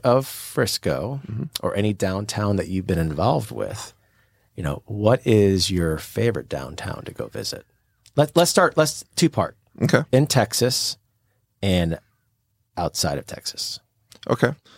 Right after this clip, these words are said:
Speaker 2: Um, I won't use Greenville, South Carolina again, 'cause I already used it, and I won't use Pasadena, Texas, 'cause we already talked about it, or Pasadena, California. Um, so the s-, outside of Texas would be Fort Collins, Colorado.
Speaker 1: Ah.
Speaker 2: Um, very cool downtown,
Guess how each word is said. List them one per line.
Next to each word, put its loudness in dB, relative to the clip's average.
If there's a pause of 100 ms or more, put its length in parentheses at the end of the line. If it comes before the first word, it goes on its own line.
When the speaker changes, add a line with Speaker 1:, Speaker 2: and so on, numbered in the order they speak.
(220)
Speaker 2:
Um, 4
I 4
won't 4
use 4
Greenville, 4
South 2
Carolina 4
again, 0
'cause -8
I 2
already 2
used 2
it, 6
and 2
I 4
won't 4
use 2
Pasadena, 0
Texas, 0
'cause -4
we 0
already 2
talked 0
about 0
it, 4
or 4
Pasadena, 0
California. 2 (640)
Um, 2
so 4
the 2
s-, -6
outside 4
of 2
Texas 0
would 0
be -2
Fort 0
Collins, 2
Colorado. 2 (340)
Speaker 1:
Ah. 2
Speaker 2:
Um, 4
very 6
cool 2
downtown, 2